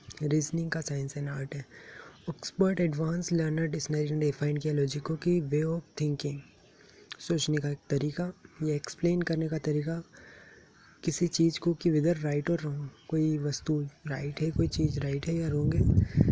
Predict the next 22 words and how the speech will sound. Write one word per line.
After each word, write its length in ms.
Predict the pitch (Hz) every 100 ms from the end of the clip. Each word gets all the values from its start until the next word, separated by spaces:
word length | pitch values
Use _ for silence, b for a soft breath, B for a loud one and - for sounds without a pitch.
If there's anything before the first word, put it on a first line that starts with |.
| -
इसका 160 | -
सोचने 460 | 170 165 190 - 170
का 100 | 165
तरीका, 320 | 165 156 156
इसे 220 | 160 -
explain 440 | 160 151 - 156 156
करने 280 | 156 151 151
का 80 |
तरीका, 320 | 151 147 139 151
इसे 180 | 147
logic 320 | 151 139 127 -
कहते 260 | 151 -
हैं। 160 | 160 160 B B B -
So 160 | - 165
it 60 | 165
is 120 | -
ability 380 | 147 143 143 165
to 100 | 165
reason 360 | 151 139 151
correctly। 440 | 151 143 135 - 139 - - - B B B B B B -
It 80 |
is 140 | 156